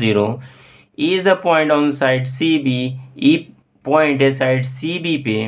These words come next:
produce of an isosceles triangle, ये isosceles triangle यानी isosceles triangle है, तो इसके अपोजिट साइड्स क्या होंगी?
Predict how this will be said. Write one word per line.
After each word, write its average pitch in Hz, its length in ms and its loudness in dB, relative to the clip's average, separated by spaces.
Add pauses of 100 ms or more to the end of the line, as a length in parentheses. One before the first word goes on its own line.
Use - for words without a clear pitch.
(960)
produce 175 560 2
of 139 160 2
an 139 100 0
isosceles 165 640 0
triangle, 131 400 0
ये 120 160 -2
isosceles 156 640 -2
triangle 127 380 0
यानी 127 260 0
isosceles 135 480 -4
triangle 135 280 2
है, 139 80 -2
तो 175 200 -2 (480)
इसके 131 180 0
अपोजिट 147 400 2
साइड्स 143 320 2
क्या 143 100 0
होंगी? 160 220 0